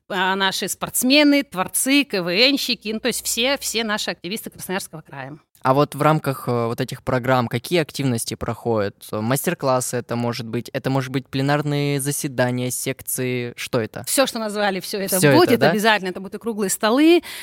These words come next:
Speaker 1: и пленарные заседания, и дискуссии, и мозговые штурмы, будут деловые игры, будут игры на выявление компетенций, а, лекции, ни-, никуда от них не уйдём, семинары. То есть, ну, будет всё. Стратегические сессии тоже никто не исключал.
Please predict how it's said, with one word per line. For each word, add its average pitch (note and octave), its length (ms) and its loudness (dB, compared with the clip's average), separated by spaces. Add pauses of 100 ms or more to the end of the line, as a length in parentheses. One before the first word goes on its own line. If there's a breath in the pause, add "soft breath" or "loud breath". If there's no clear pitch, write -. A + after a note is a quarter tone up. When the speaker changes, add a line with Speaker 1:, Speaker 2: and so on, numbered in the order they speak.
Speaker 1:
и F#3+ 140 -4
пленарные C#4+ 500 2
заседания, A#3 720 0
и F3+ 140 -6
дискуссии, C4 720 -2
и G3 80 -2
мозговые G3 500 0
штурмы, G#3 380 0
будут G#3 240 0
деловые G3 400 2 (100)
игры, B3 200 -2
будут G3 280 -6
игры G#3 200 -4
на F#3 120 -2
выявление F#3 420 -2
компетенций, C#4 840 -4 (360 loud breath)
а, F3 540 0
лекции, C#4 720 0
ни-, A3+ 180 -4
никуда A3 360 0
от G#3 100 -2
них G#3 180 -6
не G3+ 100 -4
уйдём, G3+ 280 -4
семинары. G#3 580 0
То - 80 -8
есть, F#3 120 -8
ну, B3 180 0
будет B3+ 260 -2
всё. E3 300 -4
Стратегические - 640 -12
сессии A#3+ 340 -6
тоже F#3 260 -10
никто F3 300 -6
не A#3 140 -6
исключал. - 520 -6